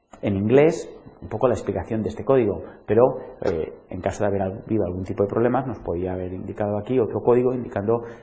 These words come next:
este fichero no lo desconozco o, eh, cualquier otro tipo de problema que pueda tener el servidor a la hora de, pues, eh,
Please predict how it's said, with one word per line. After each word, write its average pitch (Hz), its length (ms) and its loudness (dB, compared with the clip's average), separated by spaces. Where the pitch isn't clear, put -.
este 90 180 -6
fichero 95 380 -4
no 87 320 -8
lo 92 100 0
desconozco 147 800 2
o, 123 460 6
eh, 85 340 -2
cualquier 92 320 0
otro 92 200 -2
tipo 90 300 -4
de 95 180 -2
problema 92 460 -2
que - 80 -10
pueda 92 220 -6
tener 92 220 -6
el 87 100 -6
servidor 87 480 -4
a 104 40 -2
la 90 140 -4
hora 92 180 -2
de, 101 280 -2
pues, 85 340 -12
eh, 67 220 -10